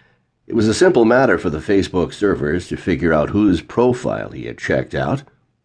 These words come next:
with whom he had exchanged messages, even people who were in the same picture. Facebook kept records of what he cared about.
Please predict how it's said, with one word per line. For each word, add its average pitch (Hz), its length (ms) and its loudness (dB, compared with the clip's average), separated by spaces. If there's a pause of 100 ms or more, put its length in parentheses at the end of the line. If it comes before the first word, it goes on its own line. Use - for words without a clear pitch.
(180)
with 101 180 0
whom 110 260 4
he 113 100 2
had 71 100 0
exchanged 69 580 -4
messages, 71 640 -6 (360)
even 185 260 2
people 185 240 2
who 151 100 4
were 143 180 4
in 135 120 4
the 110 60 2
same 117 280 2
picture. - 540 -2 (1040)
Facebook 147 440 4
kept 127 300 2
records 107 800 0
of 71 160 -12
what 90 160 0
he 104 120 2
cared 123 380 0
about. 57 420 -6